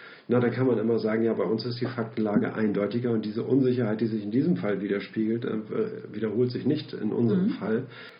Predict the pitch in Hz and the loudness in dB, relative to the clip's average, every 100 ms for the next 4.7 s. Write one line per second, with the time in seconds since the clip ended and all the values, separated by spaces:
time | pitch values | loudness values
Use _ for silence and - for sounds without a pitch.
0 | - 110 123 - - 110 110 127 127 - | -2 2 2 0 0 2 4 4 2 0
1 | 135 123 123 156 170 143 110 104 - 98 | 2 4 4 6 6 4 2 0 0 0
2 | 95 113 120 123 - 117 110 95 92 90 | 2 2 2 0 0 -2 -2 -2 -2 -2
3 | - 90 190 196 208 175 - 175 190 220 | -2 -2 -2 0 2 4 4 4 2 2
4 | 226 220 180 220 214 240 | 0 0 2 4 6 6